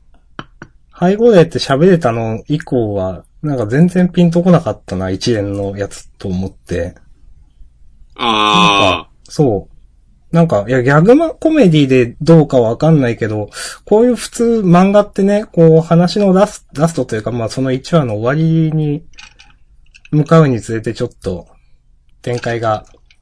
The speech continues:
Speaker 1: 上がってくるというか、面白い山場が来るというか。
Speaker 2: うん。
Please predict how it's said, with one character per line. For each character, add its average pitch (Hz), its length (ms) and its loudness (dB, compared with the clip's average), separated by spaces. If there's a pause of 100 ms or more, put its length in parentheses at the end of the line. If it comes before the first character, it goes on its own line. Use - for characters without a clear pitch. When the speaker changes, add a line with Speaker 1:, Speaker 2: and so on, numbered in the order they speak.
(640)
Speaker 1:
上 107 80 -6
が 120 80 -4
っ - 100 -10
て 113 120 -10
く 123 140 -2
る 101 60 -6
と - 100 -12
い 98 60 -6
う 95 60 -8
か、 82 320 -14
面 113 200 -6
白 120 200 -6
い 107 80 -6
山 107 220 -6
場 110 120 -4
が 95 100 -8
来 - 220 -12
る 90 80 -12
と 87 140 -12
い 82 80 -10
う 80 100 -12
か。 - 220 -16 (760)
Speaker 2:
う 120 40 -8
ん。 92 260 -10